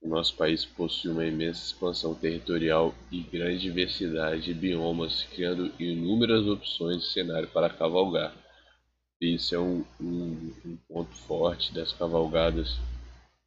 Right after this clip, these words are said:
que é meio esse contato com a natureza, e, e a gente vive num país que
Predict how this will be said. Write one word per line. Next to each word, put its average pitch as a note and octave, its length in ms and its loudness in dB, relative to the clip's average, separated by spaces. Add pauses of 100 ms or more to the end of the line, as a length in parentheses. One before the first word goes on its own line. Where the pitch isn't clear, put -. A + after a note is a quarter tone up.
(360)
que F#2+ 120 2
é F2 40 4
meio E2 240 2
esse - 160 0
contato E2+ 440 0
com F#2+ 80 2
a F2+ 40 2
natureza, F#2 540 0
e, F2 240 -2
e E2+ 100 -6
a - 40 -6
gente F2 180 -4
vive E2+ 220 -2
num E2 100 -2
país D#2+ 460 -2
que - 280 -6